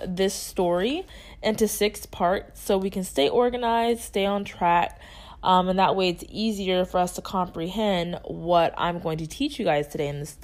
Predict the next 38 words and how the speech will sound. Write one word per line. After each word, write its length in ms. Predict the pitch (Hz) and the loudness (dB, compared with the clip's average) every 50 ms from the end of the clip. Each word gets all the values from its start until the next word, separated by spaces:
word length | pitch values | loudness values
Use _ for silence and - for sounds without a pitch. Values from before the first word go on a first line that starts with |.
| - | -12
in 120 | - 156 165 | -10 -8 -6
this 140 | 170 165 - | -6 -6 -4
business 440 | 165 170 170 165 165 160 160 - | 0 0 0 0 -2 -4 -4 0
lesson 420 | 160 147 147 - - 151 165 180 190 - - - - - - - | 0 0 0 0 -2 -4 -4 -6 -8 -10 -14 -18 -20 -20 -18 -10
and 220 | - 160 156 156 | -6 -4 -2 0
this 100 | 160 170 | 0 0
scripture. 560 | - - - 330 - - - 156 110 101 - - - - - - - - | 0 -2 -2 -2 -2 -2 -4 -4 -4 -4 -6 -10 -16 -20 -20 -20 -20 -20
So 260 | - - - 220 220 214 | -6 2 6 6 6 6
the 100 | 208 214 | 4 2
first 360 | - 226 226 247 247 - - | 2 2 2 2 2 0 -2
thing 340 | 262 262 262 269 269 277 262 - - | -2 -2 -2 -2 -4 -6 -4 -2 -2
we 160 | 208 220 214 | 2 2 2
are 80 | 202 196 | 2 2
going 220 | 202 196 196 196 | 2 0 -2 -2
to 100 | 196 214 | -2 -2
go 200 | 196 190 180 - | 0 2 2 2
over 260 | - 180 180 170 180 | 4 2 0 0 0
is 220 | 180 - - 175 - | 0 0 0 -2 -2
the 120 | - - 160 | -4 -6 -2
background 580 | 151 156 139 143 156 - 185 170 175 180 - | 2 2 2 2 2 0 -2 -2 -2 0 -2
of 140 | - 165 190 | -2 -2 0
the 100 | 208 233 | -2 -2
story. 500 | 226 - - 147 143 143 143 123 - 220 - - - - - - - - - | -2 -2 -2 0 0 2 0 0 -2 -4 -8 -14 -18 -18 -16 -16 -18 -18 -4
Um, 380 | - - 170 170 165 160 165 170 | 0 2 4 4 4 4 2 0
the 80 | 180 | -2
second 400 | 180 - - 208 202 202 - 208 | 0 4 6 6 6 6 2 0
we're 120 | 214 208 190 | 0 2 2
gonna 200 | 202 196 190 185 | 2 2 2 2
go 280 | 185 190 175 175 - | 2 4 4 4 6
over 420 | 104 175 175 170 165 170 170 170 175 | 4 4 2 2 2 2 4 4 4
is 260 | - 107 165 165 165 | 4 2 2 2 0
that 120 | - - | -2 -2
we're 100 | - 180 | 2 2
actually 280 | 165 160 - - 175 170 | 2 2 0 -2 -2 -2
gonna 160 | 160 156 151 | 0 0 -2
read 300 | 151 170 196 226 233 202 | -2 0 0 0 0 0
the 80 | 156 151 | -2 -4
story. 560 | - - 143 127 131 131 131 143 165 180 202 | -4 -2 -2 -2 -2 -2 -2 -2 -4 -6 -8